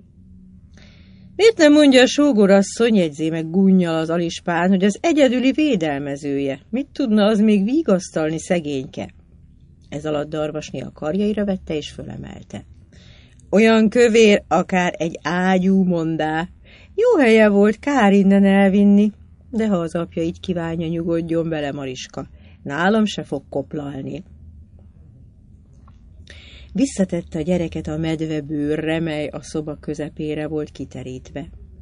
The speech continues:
Szép piros baba volt, puha és lusta. A tejtől már el volt választva,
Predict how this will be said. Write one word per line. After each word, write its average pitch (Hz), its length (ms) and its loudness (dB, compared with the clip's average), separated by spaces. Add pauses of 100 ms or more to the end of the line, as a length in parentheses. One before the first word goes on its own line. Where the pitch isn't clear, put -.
(500)
Szép 269 440 2
piros 180 340 0
baba 156 400 -4
volt, 156 560 -2
puha - 380 -4
és 185 240 -4
lusta. 147 580 -10 (800)
A 160 120 -10
tejtől 226 640 4
már 202 360 4
el 165 240 -2
volt 160 240 -6
választva, 160 800 -4